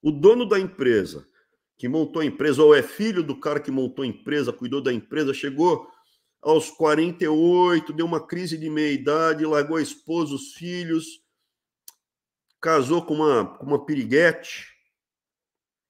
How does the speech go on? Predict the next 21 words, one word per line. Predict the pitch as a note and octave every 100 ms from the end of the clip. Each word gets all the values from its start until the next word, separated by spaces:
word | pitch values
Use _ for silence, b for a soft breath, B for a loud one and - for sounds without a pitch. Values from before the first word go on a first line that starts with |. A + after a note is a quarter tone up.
| _ _ _ _ _ _ _ _ _ _ _ _ -
casou | A#2 F#2+ D3+ D#3
com | C#3
uma, | B2 F#2 D2+ - _ _ _ _ _ _ _
uma | A2 A#2
safadinha, | - C3 B2+ B2 F#2 G#2+ C#3+ B2 E2+ - b b _ _
vinte | G2+ F3+ G3+ -
anos | F3 E3+ C#3+
mais | D#3 D3+
jovem, | B2 G#2+ G2 F#2
pintou | - F3 D#3+ G3
o | G3
cabelo | F#3+ D#3 F3 F#3
e |
comprou | F3+ D#3+ D#3 E3
um, | E3 D#3+ C#3+ A2+ F#2+ B B _
um | B2+
Mercedes. | D3+ D#3 - - A#2 F#2 - - _ - B B B _ _
Pode | C#3+ - C#4
vender, | C4 G#3 B3+ - b b _ -
pode | D#3+ A#3+ C4 A#3
tirar | - F3 F3+ A3+ A3 -